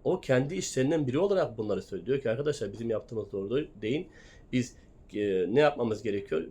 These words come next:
Biz iki toplum olarak birbirimizle ortak yaşamamız gerekiyor." Sonrasında ne yaptı?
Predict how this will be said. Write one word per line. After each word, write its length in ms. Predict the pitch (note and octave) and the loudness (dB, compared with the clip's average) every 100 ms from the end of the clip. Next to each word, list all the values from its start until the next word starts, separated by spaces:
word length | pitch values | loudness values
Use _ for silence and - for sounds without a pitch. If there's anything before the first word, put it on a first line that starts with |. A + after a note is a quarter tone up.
| A2+ | -6
Biz 300 | C3+ B2 - | -6 -6 -10
iki 480 | A#2 - - F#3 C3+ | -12 -10 -4 -2 0
toplum 380 | C3+ B2+ B2+ A#2 | -2 -2 -2 0
olarak 380 | G#2+ B2+ D#3 - | 2 2 2 0
birbirimizle 680 | B2 A#2+ C3+ B2 C#3 E3+ - - | -2 0 -2 0 0 0 -4 0
ortak 340 | B2 G#3 - | 2 2 0
yaşamamız 420 | D#3+ B2+ G#2+ F#2+ | -2 -2 -4 -4
gerekiyor." 320 | G2 F2+ - - - - - - | -6 -8 -12 -20 -20 -20 -20 -20
Sonrasında 800 | - E3+ D#3+ C#3+ C#3+ C#3 C#3 B2+ - - - | 2 4 6 2 0 2 2 2 -6 -20 -2
ne 80 | D3+ | 2
yaptı? 520 | F3 C#3 B2+ - B2 | 6 4 2 0 0